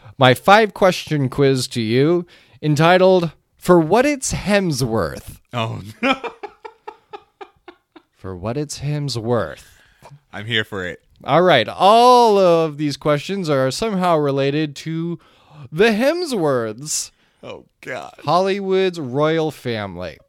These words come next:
Speaker 2: Oh.
Speaker 1: Said no one. So I
Speaker 2: <laughs>
Speaker 1: am gonna start with what could be, uh, a fairly softball question, but let's just jump right into it. So Chris Hemsworth famously plays Thor.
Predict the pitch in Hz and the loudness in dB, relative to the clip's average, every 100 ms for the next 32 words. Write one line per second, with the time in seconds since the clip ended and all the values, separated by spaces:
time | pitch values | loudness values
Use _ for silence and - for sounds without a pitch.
0 | 135 135 131 120 104 - - - - 120 | -16 -14 -12 -14 -16 -20 -20 -18 -8 -4
1 | 120 110 113 117 110 95 78 71 92 - | -4 -6 -6 -2 -2 -4 -10 -12 -10 0
2 | 160 160 127 165 196 208 214 214 - - | 4 4 4 4 4 4 2 -2 -4 -12
3 | _ _ _ _ - 175 185 180 - 220 | _ _ _ _ -10 -4 -2 -2 -2 0
4 | 226 240 - - 160 160 156 - 170 185 | 0 0 -4 -8 -2 -2 -2 -8 -10 -6
5 | 214 - 302 311 190 190 147 135 143 - | -6 -6 -4 -4 -4 -4 -4 -6 -10 -6
6 | 135 123 117 104 _ _ - 131 127 - | -2 0 0 -4 _ _ -10 -6 -6 -8
7 | _ - 143 120 113 - 117 98 - 98 | _ -6 -2 -2 -4 -6 -4 -6 -4 -4
8 | 98 117 120 - 185 143 123 117 - 120 | -4 -4 -6 -6 -6 -4 -4 -8 -6 -6
9 | 107 107 104 101 104 131 165 185 _ _ | -4 -4 -4 -6 -6 -4 -2 -2 _ _
10 | - - - - - 233 214 320 - 196 | -20 -20 -20 -20 -4 -4 0 -2 2 0
11 | 156 143 151 143 _ _ _ _ - 214 | 0 -2 -4 -6 _ _ _ _ -2 -2
12 | 175 - 135 113 120 104 95 - _ 90 | 0 -4 -4 -4 -4 -4 -6 -10 _ -10
13 | 76 71 | -8 -10